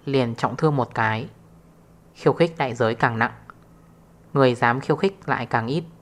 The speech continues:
Nếu như khiêu khích cùng mạo phạm, không cần phải trả giá thật nhiều. Cái gì A Miêu A Cẩu đều sẽ dám đi lên kêu to hai tiếng. Từ hồng đậm thăng huyền tấn thân thành lam nhạt động huyền,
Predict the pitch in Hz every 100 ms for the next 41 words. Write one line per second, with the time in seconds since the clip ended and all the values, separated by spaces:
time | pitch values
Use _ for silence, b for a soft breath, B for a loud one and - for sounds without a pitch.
0 | - _ _ _ - - - - - -
1 | 123 127 143 135 - 131 196 196 - -
2 | 120 117 - - 131 - - - - -
3 | - 170 151 123 - 113 104 113 110 110
4 | 117 147 131 120 110 107 - - - _
5 | - - - - - 127 147 131 120 131
6 | 135 127 123 - 117 90 - - - _
7 | - 127 - 139 151 120 117 143 139 135
8 | 131 123 - - 123 131 123 120 123 120
9 | 110 110 - - _ - - - - -
10 | - - - - - - _ - _ -
11 | - 151 127 131 120 127 113 147 170 165
12 | 156 135 110 104 - - 123 131 156 147
13 | 139 120 113 135 139 131 107 117 110 127
14 | 120 104